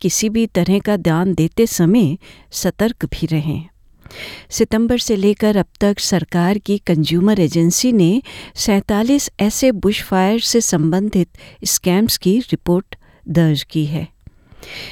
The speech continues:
یہ چیتاونی اب ایسے سمے میں آتی ہے جب بش فائر سمبندھت آن لائن کراؤڈ فنڈنگ پلیٹ فارم GoFundMe آسٹریلیا پر ڈونیشن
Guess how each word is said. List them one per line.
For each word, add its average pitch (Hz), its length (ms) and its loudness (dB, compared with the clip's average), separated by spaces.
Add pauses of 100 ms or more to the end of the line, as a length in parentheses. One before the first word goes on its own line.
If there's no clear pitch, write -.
(120)
یہ 190 160 4
چیتاونی 233 600 2
اب 226 120 0
ایسے 202 240 2
سمے 220 300 2
میں 214 140 4
آتی 208 340 2
ہے 220 180 4
جب 180 140 0 (140)
بش 208 240 2
فائر 202 260 2
سمبندھت 185 840 2 (280)
آن 196 180 2
لائن 202 340 0
کراؤڈ 170 400 -2
فنڈنگ 190 440 0 (100)
پلیٹ 151 260 -4
فارم 175 340 0 (540)
GoFundMe 190 840 2
آسٹریلیا 175 600 0 (120)
پر 165 220 2 (360)
ڈونیشن 175 600 2